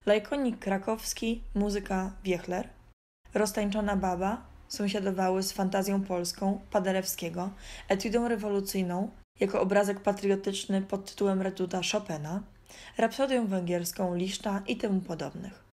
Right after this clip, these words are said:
Dzięki pomysłowej inscenizacji tych obrazów tanecznych i żywiołowemu, nieco przyjaskrawionemu rozmachowi tańców polskich,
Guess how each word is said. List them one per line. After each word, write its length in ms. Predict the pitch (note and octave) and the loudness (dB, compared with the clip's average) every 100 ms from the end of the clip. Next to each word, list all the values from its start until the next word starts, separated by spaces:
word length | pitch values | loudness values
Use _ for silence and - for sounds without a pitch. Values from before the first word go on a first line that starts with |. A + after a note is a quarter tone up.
| _ _ _ _ _ - | _ _ _ _ _ -8
Dzięki 260 | F#3+ G#3 G#3+ | -4 -2 0
pomysłowej 600 | A3+ G#3+ G#3 C#4+ C#4 - | -2 0 0 2 2 0
inscenizacji 680 | G3+ - G3+ G3 A#3+ B3 G3 | -2 -2 2 4 2 0 -4
tych 220 | F#3+ F#3+ | -4 -2
obrazów 520 | F#3 F#3+ G#3+ G3+ G3 | -2 2 2 2 -2
tanecznych 720 | G3 F3+ F#3+ G3 F#3+ F#3+ - | -2 0 -2 -2 -2 -2 -2
i 160 | F#3+ F#3 | -2 0
żywiołowemu, 800 | F#3 F#3 F#3 F3+ F#3 A3 F#3+ F3 - - - | 0 2 2 2 2 2 2 -2 -6 -6 0
nieco 260 | G#3 G#3+ | 2 2
przyjaskrawionemu 920 | G3+ - G#3 G3 G3+ G3 F#3+ A3 A3 G3 | -2 0 0 0 0 2 2 2 2 0
rozmachowi 540 | F3+ F#3 F3+ G#3 G3 | 0 -2 0 0 2
tańców 340 | F#3 F3 F#3 | 0 -2 -4
polskich, 560 | - F3 E3+ - G#3 | -2 -2 0 -2 -4